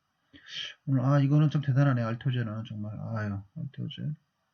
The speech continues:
노르페드-, 노르페언트는 제가 알기로 저기 그겁니다. 저,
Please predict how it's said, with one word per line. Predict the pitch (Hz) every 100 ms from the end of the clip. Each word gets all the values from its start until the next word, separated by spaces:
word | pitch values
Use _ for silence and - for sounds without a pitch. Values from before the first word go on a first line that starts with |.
| _ _ _ _ _ _ _ _ _ _ _ _ _ _ _ _ _ _ _ _ _ _ _ _ _ _ _ _ _ _ _ _ _ _ - - _
노르페드-, | 135 139 - 139 127
노르페언트는 | 127 170 185 202 208 - 180 180 196 190 185 180
제가 | 160 147
알기로 | 143 143 143 135 131 110
저기 | 107 110
그겁니다. | - 131 131 120 156 135 110
저, | 110 110 98 - 113